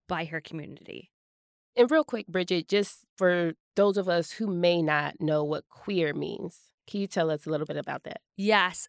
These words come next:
Speaker 1: So I actually asked Evie that question. So I asked her to describe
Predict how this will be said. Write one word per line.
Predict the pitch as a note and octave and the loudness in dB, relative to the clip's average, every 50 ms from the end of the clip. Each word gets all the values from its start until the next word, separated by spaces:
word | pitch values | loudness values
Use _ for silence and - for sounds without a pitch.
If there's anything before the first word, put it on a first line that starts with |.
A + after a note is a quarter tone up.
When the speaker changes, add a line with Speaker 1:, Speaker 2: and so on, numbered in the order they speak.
| - | -10
Speaker 1:
So | - - - A3 | -6 0 2 4
I | G#3 G#3 G#3 - | 4 4 4 4
actually | - G3+ G#3+ A3+ - - C4+ B3 B3 - - - | 2 2 2 2 0 0 2 2 2 2 2 2
asked | F3 E3+ E3+ F#3+ G#3 - - - _ _ _ | 2 4 4 2 0 -2 -6 -8 _ _ _
Evie | G3 F#3+ F#3 F3+ F#3+ F#3 | -4 -4 -2 -2 -2 -2
that | E3 F3 D3+ D3+ - | 0 -2 -2 -2 -2
question. | - E3+ D#3 - - - D3+ D#3 | -2 -2 -2 -2 -4 -6 -6 -8
So | D#3+ - F3+ | -6 -4 -4
I | D#3 - - | -4 -2 0
asked | F3 F#3 F#3 F#3 - | 2 2 2 0 -2
her | - G3+ | -6 -6
to | - - F3+ | -8 -8 -6
describe | F3 F#3 - - - F3+ D#3+ D#3 E3 D#3 - | -6 -6 -8 -6 -4 -2 0 0 -2 -4 -8